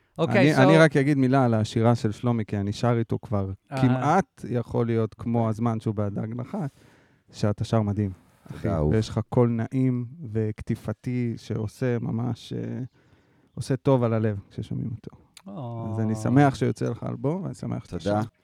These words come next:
Speaker 1: ומה עם ה-, בוא, בוא, ניגש לחיי חלומות של שלומי.
Speaker 3: כבר
Speaker 1: ספ-,
Speaker 3: חלומות? למה?
Speaker 1: ספרו
Speaker 3: בוא
Speaker 1: לנו.
Speaker 3: נמשיך לדבר,
Speaker 1: ס-,
Speaker 3: בוא,
Speaker 1: ס-,
Speaker 3: זה, בוא.
Speaker 1: ספרו לנו על החיי חלומות שלך.
Speaker 3: שלי.
Speaker 1: כן, אני, אתה חולם הרבה, רק מדי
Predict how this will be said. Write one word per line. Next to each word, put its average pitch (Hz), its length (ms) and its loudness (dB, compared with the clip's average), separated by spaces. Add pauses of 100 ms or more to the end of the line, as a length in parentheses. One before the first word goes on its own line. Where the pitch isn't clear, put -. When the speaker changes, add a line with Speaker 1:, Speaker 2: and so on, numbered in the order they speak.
(180)
Speaker 1:
ומה 160 260 0
עם 214 220 -2
ה-, 196 140 0
בוא, 180 220 0
בוא, 151 340 -2
ניגש 139 400 -6
לחיי 139 480 -4
חלומות 135 480 -6
של 135 120 -8 (120)
שלומי. 135 520 -4
Speaker 3:
כבר 196 280 6
Speaker 1:
ספ-, - 40 -2
Speaker 3:
חלומות? 254 500 8
למה? 269 260 4
Speaker 1:
ספרו 294 120 4
Speaker 3:
בוא 302 100 8
Speaker 1:
לנו. 302 100 4
Speaker 3:
נמשיך 262 240 0
לדבר, 294 600 4
Speaker 1:
ס-, - 40 0
Speaker 3:
בוא, 190 320 4
Speaker 1:
ס-, - 40 -2
Speaker 3:
זה, 269 340 2
בוא. 233 80 -10 (140)
Speaker 1:
ספרו 170 380 -4
לנו 208 280 0
על 180 100 -2
החיי 156 420 -2
חלומות 135 440 -4
שלך. 113 280 -12 (1000)
Speaker 3:
שלי. 143 400 8 (580)
Speaker 1:
כן, 247 380 -10
אני, 165 220 -6
אתה 147 160 -6
חולם 147 380 0
הרבה, 143 320 -4 (340)
רק 156 260 -4
מדי 127 260 -8